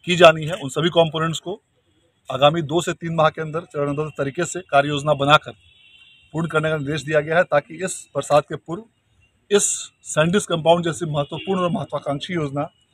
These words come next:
जिसका कि काफ़ी लाभ यहाँ के लोगों को मिल रहा है और आने वाले समय में मिलेगा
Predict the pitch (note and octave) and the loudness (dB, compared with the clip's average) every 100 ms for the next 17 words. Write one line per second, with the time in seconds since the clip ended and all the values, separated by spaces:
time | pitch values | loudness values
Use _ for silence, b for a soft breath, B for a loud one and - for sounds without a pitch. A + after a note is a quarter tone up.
0 | E3 D3+ - - G3 - D#3+ D#3 D#3 F3+ | -18 2 8 8 8 2 0 4 2 4
1 | G3+ D#3+ E3+ E3 D3 D3+ D3 C#3+ D3 C3 | 8 10 10 8 0 0 -2 -2 -4 -6
2 | C#3 _ _ _ _ _ _ _ _ C#3+ | -16 _ _ _ _ _ _ _ _ 0
3 | F3 E3+ D3+ D#3+ G3 E3 C#3 D#3 D#3 D3+ | 4 6 6 8 8 6 4 6 4 2
4 | D3+ D3+ B2+ D#3+ B2 | -8 -6 -4 -4 -6